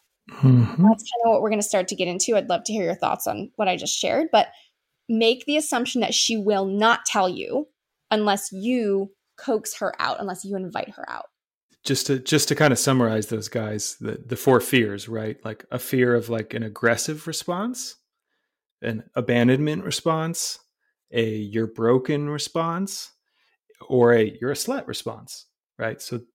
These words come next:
Speaker 1: those are just some of the reasons. Um, you know, there's another one in there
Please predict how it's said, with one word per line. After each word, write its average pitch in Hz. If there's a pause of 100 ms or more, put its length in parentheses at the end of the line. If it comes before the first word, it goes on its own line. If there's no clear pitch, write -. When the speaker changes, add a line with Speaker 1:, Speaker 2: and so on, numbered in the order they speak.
(140)
Speaker 1:
those 151
are 143
just 143
some 113 (160)
of 117
the 110
reasons. 110 (460)
Um, 120
you 131
know, 135
there's 131
another 151
one 156
in 147
there 147